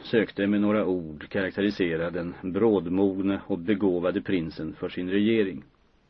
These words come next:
Citat. "Denne furste har en stor ärelystnad,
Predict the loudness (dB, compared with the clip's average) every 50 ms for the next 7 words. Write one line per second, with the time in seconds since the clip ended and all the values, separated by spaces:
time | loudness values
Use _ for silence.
0 | _ _ _ _ -20 _ _ _ _ _ _ _ _ _ _ _ _ 2 4 4
1 | 4 4 0 -14 -16 _ _ -20 -20 _ _ _ _ _ _ _ _ _ _ _
2 | 10 12 12 12 12 10 8 6 6 6 4 -4 4 8 8 8 8 6 0 2
3 | 4 4 6 4 2 0 -2 2 4 4 4 4 4 4 4 4 4 4 4 2
4 | 0 2 2 0 0 0 -4 -2 0 0 0 0 -2